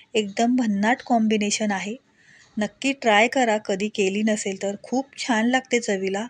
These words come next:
मी आवर्जून ह्या मिरच्या बाजारात दिसल्या तर नक्कीच करते,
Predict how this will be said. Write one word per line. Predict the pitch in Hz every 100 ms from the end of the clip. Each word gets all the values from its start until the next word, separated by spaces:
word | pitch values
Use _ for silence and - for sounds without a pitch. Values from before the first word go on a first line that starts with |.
| - - _
मी | 220 233
आवर्जून | 202 202 196 226 214 269 320
ह्या | 269 226
मिरच्या | 208 202 - 208
बाजारात | 208 190 196 208 208
दिसल्या | 262 - 214 226 -
तर | 226
नक्कीच | 220 202 _ 285 294
करते, | 294 226 - 208